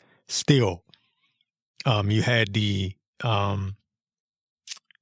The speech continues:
the, uh, yeah, you had the Paul Pelosi situation. You had all of these different shootings, random shootings.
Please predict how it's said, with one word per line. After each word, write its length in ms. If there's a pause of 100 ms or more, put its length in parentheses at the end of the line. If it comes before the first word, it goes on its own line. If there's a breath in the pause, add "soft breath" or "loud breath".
(880)
the, 240
uh, 120
yeah, 180
you 180
had 120
the 80
Paul 280
Pelosi 440
situation. 880 (1200)
You 120
had 180
all 180
of 100
these 360
different 320
shootings, 540
random 340
shootings. 720